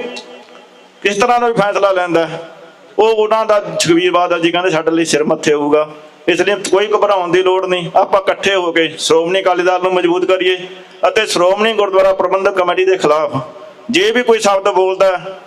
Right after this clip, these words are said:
ਤਾਂ ਸ਼੍ਰੋਮਣੀ ਅਕਾਲੀ ਦਲ ਦੇ ਵਰਕਰ ਦਾ ਫਰਜ਼ ਬਣਦਾ ਹੈ ਵੀ ਜੇ ਕਿਤੇ ਵੀ ਕੋਈ ਨਿਯਮਤੀ ਹੈ ਤਾਂ ਤੁਸੀਂ ਸਬੂਤ ਦੇਵੋ,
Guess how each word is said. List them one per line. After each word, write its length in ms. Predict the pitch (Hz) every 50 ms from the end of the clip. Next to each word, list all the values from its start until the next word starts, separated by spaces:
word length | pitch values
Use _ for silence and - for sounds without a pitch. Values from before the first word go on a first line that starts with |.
| 190 - -
ਤਾਂ 120 | 196 220
ਸ਼੍ਰੋਮਣੀ 480 | - - 175 180 190 196 202 208 220 220
ਅਕਾਲੀ 300 | 220 214 202 196 190 196
ਦਲ 180 | 190 190 185 190
ਦੇ 80 | 196
ਵਰਕਰ 340 | 190 180 175 - - 170 170
ਦਾ 120 | 170 175
ਫਰਜ਼ 260 | 170 160 165 165 160 170
ਬਣਦਾ 380 | 160 160 156 156 165 170 170
ਹੈ 80 | 165 165 - - - - - - -
ਵੀ 100 | - 233
ਜੇ 220 | 214 165 180 196 214
ਕਿਤੇ 280 | 208 208 202 226 233
ਵੀ 100 | 226 226
ਕੋਈ 120 | 226 220 214
ਨਿਯਮਤੀ 380 | 208 202 196 190 190 190 185
ਹੈ 60 | 190 190
ਤਾਂ 100 | 190 190
ਤੁਸੀਂ 260 | 185 180 160 156 160 160 - - - - -
ਸਬੂਤ 340 | - 165 165 165 180 185 185
ਦੇਵੋ, 420 | 180 185 180 180 185 180 160